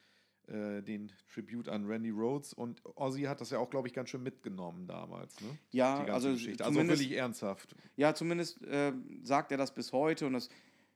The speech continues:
Speaker 2: kaufe ich ihm auch ab. Also, äh,
Speaker 1: Ja.
Speaker 2: in, in allen Interviews immer wieder kommt der Name Randy Rhoads vor.
Speaker 1: Ja.
Speaker 2: Ich mein, Randy Rhoads ist natürlich auch, äh, ne, ne, ein Verkaufsschlager, das muss man einfach so sagen. Er war zu
Speaker 1: Mhm.
Speaker 2: der Zeit, glaub ich,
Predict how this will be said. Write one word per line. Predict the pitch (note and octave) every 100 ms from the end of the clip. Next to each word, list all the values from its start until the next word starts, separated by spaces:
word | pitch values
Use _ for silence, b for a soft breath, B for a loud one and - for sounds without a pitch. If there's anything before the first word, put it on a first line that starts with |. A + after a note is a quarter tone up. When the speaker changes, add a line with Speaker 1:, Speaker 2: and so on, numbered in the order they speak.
| _
Speaker 2:
kaufe | - C#3+ D3
ich |
ihm | C3+ A#2
auch | -
ab. | B2 -
Also, | A#2 A#2+
äh, | B2 B2+
Speaker 1:
Ja. | B2+ F#2+ G2 -
Speaker 2:
in, | C3+ C3+ - -
in | C3+
allen | - B2+ C#3 C#3
Interviews | - D3 D3 B2+ G#2+ A#2 B2+ B2+ - -
immer | B2 B2+ B2 G#2+
wieder | A#2+ B2 A2+ A2+ A2 A2 - G1+
kommt | - A2+ A2 _
der | A#2 A2
Name | G#2+ G#2+ A2 G#2+
Randy | G#2+
Rhoads | G#2 G#2 A2 -
vor. | - A2+
Speaker 1:
Ja. | A#2
Speaker 2:
Ich | A#2
mein, | B2+ B B B
Randy | A#2+ C3 D3+
Rhoads | C3+ C#3+ -
ist | C#3+
natürlich | C#3+ B2+ - C3+ B2+
auch, | - B2 B2 - b b b b b b _ _ B B B B - - -
äh, | - -
ne, | A#2+ C3 -
ne, | B2 -
ein |
Verkaufsschlager, | - A#2+ B2+ A#2+ A2 F#2 F#2
das | G2+ G#2+
muss | A#2+
man | A#2+
einfach | A#2+ A#2
so | G#2+
sagen. | A#2+ C3+
Er | A2+
war | A#2
zu | -
Speaker 1:
Mhm. | A#2
Speaker 2:
der | A#2+ C3
Zeit, | - D3 D3+
glaub | - C#3+ C#3
ich, | C#3